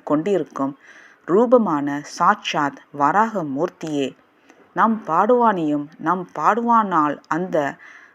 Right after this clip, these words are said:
பிரம்ம ராட்சசனையும் ஒருங்கே கடாசித்து அருள் புரிய எண்ணினார் வராகமூர்த்தி. நாம் பாடுவானும் பிரம்ம ராட்சசன் இருப்பிடம் வந்து சேர்ந்தான். "இதோ உன் அனுமதியுடன் அழகிய நம்பி பெருமாளை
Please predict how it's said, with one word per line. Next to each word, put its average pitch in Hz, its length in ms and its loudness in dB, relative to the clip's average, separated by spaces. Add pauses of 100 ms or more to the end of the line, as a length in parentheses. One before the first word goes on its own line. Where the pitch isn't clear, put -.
(120)
பிரம்ம 220 320 4
ராட்சசனையும் 156 960 -2 (440)
ஒருங்கே 208 500 4 (240)
கடாசித்து 185 720 -2 (140)
அருள் 226 340 0
புரிய 147 300 -2 (180)
எண்ணினார் 156 640 -4 (200)
வராகமூர்த்தி. 156 920 -2 (680)
நாம் 190 240 2 (100)
பாடுவானும் 170 720 0 (140)
பிரம்ம 202 340 -2
ராட்சசன் 170 720 -4
இருப்பிடம் 180 520 -4
வந்து 170 280 -2
சேர்ந்தான். 143 640 -2 (480)
"இதோ 202 260 4 (300)
உன் 196 220 -2 (140)
அனுமதியுடன் 170 760 -2 (140)
அழகிய 233 500 2
நம்பி 151 440 -4
பெருமாளை 170 600 -4